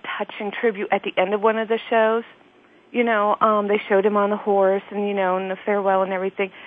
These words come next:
But I think they really, you're right, they, they missed an opportunity because these, these actors were around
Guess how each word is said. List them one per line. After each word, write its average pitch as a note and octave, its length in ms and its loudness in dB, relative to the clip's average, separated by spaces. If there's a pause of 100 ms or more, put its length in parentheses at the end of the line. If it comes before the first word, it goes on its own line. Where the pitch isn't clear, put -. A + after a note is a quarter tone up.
(300)
But F4 100 6
I F4 100 10
think F#4 200 2
they E4+ 100 4
really, D#4 300 2
you're D4+ 160 0
right, D#4 280 6
they, B3+ 260 4
they C#4+ 120 4
missed C#4 380 4
an D4+ 120 0
opportunity G#3+ 720 -2
because G#3+ 340 -8
these, G#3+ 180 -8 (140)
these G#3+ 260 -6 (460)
actors D#4 460 2
were C4+ 300 6
around G#3 480 2